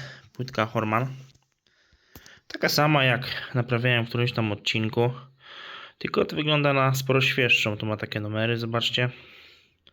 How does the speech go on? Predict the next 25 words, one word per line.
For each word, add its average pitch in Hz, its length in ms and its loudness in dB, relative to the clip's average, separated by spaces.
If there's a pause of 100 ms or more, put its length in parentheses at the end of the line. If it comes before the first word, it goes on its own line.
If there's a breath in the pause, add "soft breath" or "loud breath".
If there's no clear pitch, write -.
(1160 loud breath)
Klient 175 320 2
opisuje, 147 540 4
że 120 260 4
jest, 117 460 0 (440 loud breath)
e, 113 380 -10 (300 soft breath)
martwa, 123 440 -4
nie? 123 220 -8
Po, 143 100 -6
po - 360 -20
prostu 143 240 -12
martwa. - 360 -2
Ja - 80 2
jeszcze - 260 4
jej 127 240 6
nią 117 160 0 (420 loud breath)
nigdzie 131 220 2
nie 127 100 6
podłączałem. 123 760 2 (340 loud breath)
To 123 100 0
jest 120 180 2
świeżo 120 440 4
wyjęte 117 640 2
z, 107 360 -2 (1120 loud breath)
e, 104 560 -8 (920 loud breath)
pudełka. 127 600 4